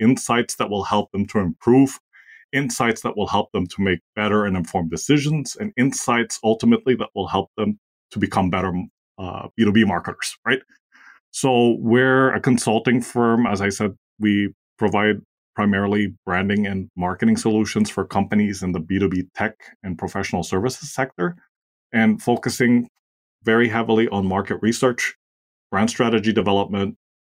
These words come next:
copywriting, content development, right? And on top of that, I'm also the, uh, host of my own podcast called, uh, B two B Marketers on a Mission. And you were a guest on that podcast,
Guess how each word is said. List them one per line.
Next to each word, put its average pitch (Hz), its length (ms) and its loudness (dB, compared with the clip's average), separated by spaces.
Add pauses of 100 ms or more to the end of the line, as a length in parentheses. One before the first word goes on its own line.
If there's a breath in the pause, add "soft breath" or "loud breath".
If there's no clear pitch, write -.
(160)
copywriting, 98 920 0 (180)
content 85 340 -4
development, - 480 -12 (120)
right? 110 100 -20 (540 soft breath)
And 113 340 2 (160)
on 104 120 0
top 120 220 0
of - 60 0
that, 98 120 0
I'm 101 120 -2
also 107 360 -2
the, 95 320 0
uh, 90 220 -2
host 107 420 -2
of 92 120 -4
my 92 120 0
own 143 160 4
podcast 98 560 -2
called, 98 300 -2
uh, 90 340 -4
B 104 140 2
two 98 60 0
B 104 120 4
Marketers 95 460 0
on 101 60 0
a 90 40 -2
Mission. 202 460 2 (220)
And 98 280 -6
you 101 160 0
were 104 200 2
a 98 60 2
guest 107 260 -2
on 131 60 0
that 131 240 2
podcast, 165 500 -2